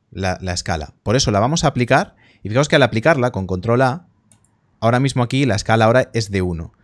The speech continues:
Cuando es de uno, significa que lo que estamos viendo es la escala original y no se va a romper, ¿vale? Bueno, pues ahora lo siguiente va a ser adaptar este rig, eh, esta, este esqueleto que tenemos aquí,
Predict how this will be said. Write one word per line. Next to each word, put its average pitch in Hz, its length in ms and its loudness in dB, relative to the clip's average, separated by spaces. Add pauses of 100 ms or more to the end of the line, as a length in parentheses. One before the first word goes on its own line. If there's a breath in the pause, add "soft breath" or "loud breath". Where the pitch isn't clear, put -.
(140 soft breath)
Cuando 113 220 2
es 143 100 2
de 131 100 4
uno, 185 180 0
significa 131 400 0
que 117 100 0
lo 107 140 2
que - 80 -4
estamos 151 320 0
viendo 165 360 -2
es 117 140 -4
la 117 80 -2
escala 117 240 0
original 113 580 -2
y 101 120 -6
no 110 120 -4
se 101 100 -6
va 92 100 -2
a - 20 -2
romper, 80 380 -12 (180)
¿vale? 135 220 -8 (580 loud breath)
Bueno, 160 180 0
pues 135 160 -2
ahora 151 140 6
lo 156 80 4
siguiente 185 500 0 (920)
va 135 80 6
a - 20 2
ser 147 280 2
adaptar 120 600 2 (340 soft breath)
este 120 280 0
rig, 123 380 0
eh, 95 360 -6
esta, 104 800 0
este - 180 -4
esqueleto 113 340 0
que 104 80 -2
tenemos 107 340 -4
aquí, 160 280 -4